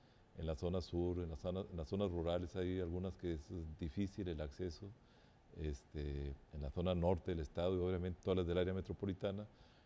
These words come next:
Entonces, había algunas, muchas de ellas que tenían más de treinta años que no tenían un presupuesto formal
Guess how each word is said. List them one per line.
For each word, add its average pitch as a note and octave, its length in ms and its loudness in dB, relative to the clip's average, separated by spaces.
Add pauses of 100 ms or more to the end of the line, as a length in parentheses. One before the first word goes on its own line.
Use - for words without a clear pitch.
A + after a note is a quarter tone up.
(160)
Entonces, F#2 300 2 (480)
había G#2 480 6
algunas, A2 480 2
muchas A#2+ 380 -2
de G2 120 2
ellas G#2+ 320 -2
que E2 380 -2
tenían F2+ 240 -2
más G2+ 140 0
de G2+ 80 0
treinta F#2+ 340 -2
años F#2 260 -2
que F2+ 140 -6
no E2+ 140 -2
tenían E2+ 380 -4
un F2 80 -6
presupuesto E2+ 760 -4 (560)
formal E2+ 420 2